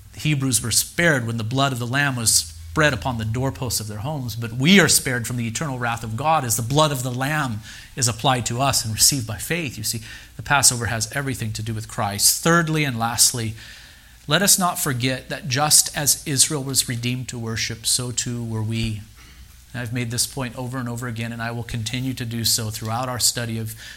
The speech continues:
the book of Exodus. We were redeemed to worship. Israel was to faithfully keep the Passover from the Exodus onward. They often failed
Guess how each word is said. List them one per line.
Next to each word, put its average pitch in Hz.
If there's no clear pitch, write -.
the 117
book 117
of 127
Exodus. 110
We 131
were 135
redeemed 135
to 131
worship. 120
Israel 175
was 147
to -
faithfully 180
keep 156
the 127
Passover 143
from 135
the 131
Exodus 156
onward. 131
They 143
often 214
failed 165